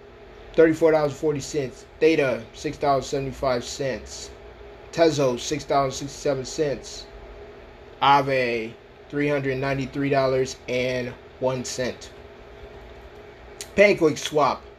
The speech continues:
twenty-two dollars and sixty-nine cents. Elrond, two hundred fifty-seven dollars sixty-nine cents. E O S, five dollars and ten cents. Crypto Coin is nineteen cents. Monero's two sixty-five ninety-three. eCash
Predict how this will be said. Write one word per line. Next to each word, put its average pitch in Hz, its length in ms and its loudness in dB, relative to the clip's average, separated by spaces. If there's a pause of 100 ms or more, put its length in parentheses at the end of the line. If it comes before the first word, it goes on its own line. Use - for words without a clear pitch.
twenty-two 165 420 -4 (320)
dollars 151 300 4
and 143 60 -10
sixty-nine 131 480 -6
cents. 156 460 -2 (1200)
Elrond, 160 680 6 (260)
two 170 140 -4
hundred 151 200 0
fifty-seven 147 480 -2
dollars 139 200 -2
sixty-nine 139 420 -6
cents. 147 340 0 (180)
E 151 160 -2
O 147 100 8
S, 127 480 -2 (160)
five 143 160 0
dollars 139 220 2
and 123 120 -12
ten 139 200 -6
cents. - 680 -4 (840)
Crypto 190 320 6
Coin 180 300 4
is 147 140 -2
nineteen 156 340 0
cents. 156 320 -2
Monero's 147 420 0
two - 140 -10
sixty-five 139 560 -2
ninety-three. 139 720 -2 (240)
eCash 139 920 0